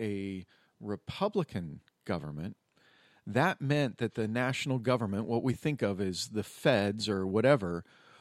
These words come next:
would only be able to exert its influence on officials of your state government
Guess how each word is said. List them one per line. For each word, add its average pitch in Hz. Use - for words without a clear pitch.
would 135
only 240
be 165
able 156
to 135
exert 123
its 123
influence 113
on 110
officials 104
of 120
your 110
state -
government -